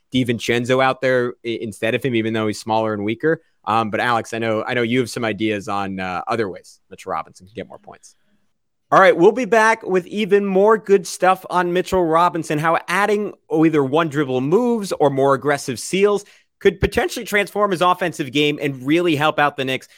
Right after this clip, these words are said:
And then we finish up with Quentin Grimes, why he needs to expand his game off the dribble, and how the Knicks can use a two-man game between him and Julius Randle to get him more opportunities, both shooting threes and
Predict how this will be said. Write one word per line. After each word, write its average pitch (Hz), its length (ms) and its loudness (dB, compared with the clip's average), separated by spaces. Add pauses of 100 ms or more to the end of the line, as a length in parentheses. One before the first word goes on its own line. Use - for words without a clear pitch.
And 127 80 -6
then 139 80 0
we 147 80 2
finish 147 280 -2
up 151 100 0
with 143 160 -4
Quentin 151 260 -4
Grimes, 127 360 -2 (160)
why 139 160 2
he 156 100 -4
needs 185 200 -2
to 165 80 0
expand 156 360 -2
his 143 140 -4
game 147 200 0
off 135 220 0
the 131 60 -10
dribble, 220 500 2 (240)
and 196 260 0 (120)
how 262 200 0
the 320 140 0
Knicks 240 280 -2
can 202 440 -2 (320)
use 247 220 -4
a 226 60 -2
two-man 160 580 0
game 107 240 -4
between 113 260 -6
him 135 120 -2
and 127 80 -4
Julius 127 360 -2
Randle 113 320 -2 (180)
to 131 80 -4
get 156 280 -2
him 151 160 -2
more 135 320 2
opportunities, 135 640 -2
both 143 220 0
shooting 147 300 -4
threes 131 380 -4 (280)
and 226 400 0